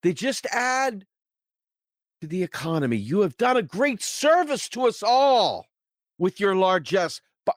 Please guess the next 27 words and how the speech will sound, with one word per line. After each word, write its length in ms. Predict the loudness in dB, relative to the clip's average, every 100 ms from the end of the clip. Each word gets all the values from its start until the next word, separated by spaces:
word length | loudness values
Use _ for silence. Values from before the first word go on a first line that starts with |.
| -4
your 220 | -2 -2
purchases. 1120 | -2 -2 -2 -2 -10 -10 -14 -16 _ -20 -20 _ _ _
You 200 | 0 2
allow 400 | 2 2 2 -2 0
us 580 | 0 0 -8 -14 -16 _ _ _ _ _ _ _ -8
to 100 | 0
wait 280 | 2 0 _
for 100 | -2
that 220 | -2 -2
trickle 580 | -8 -8 -6 -6 -8 -8 _ _ _ _ _
to 60 | _
come 260 | -6 -6
down 500 | -2 -2 -2 -4 -6 -10
on 140 | -6
our 140 | -4 -4
heads 420 | -2 -2 -4 -14 _ -6
and 180 | -4
swear 920 | -4 -6 -8 -6 2 4 4 2 -4 _ _ _ _ _ _ _
you 160 | -4 -2
didn't 280 | 0 -4 -4
just 260 | -10 -12
piss 260 | _ -10 -6
on 140 | -6
our 140 | -4 -2
heads. 520 | -2 -4 -8 -20 _ _ _ _ _ _ _ _ _ _ _ _ _ _ _ _ _ _ _ _ _
Wherefore 720 | -2 2 4 2 0 0 0 2
art 260 | 0 0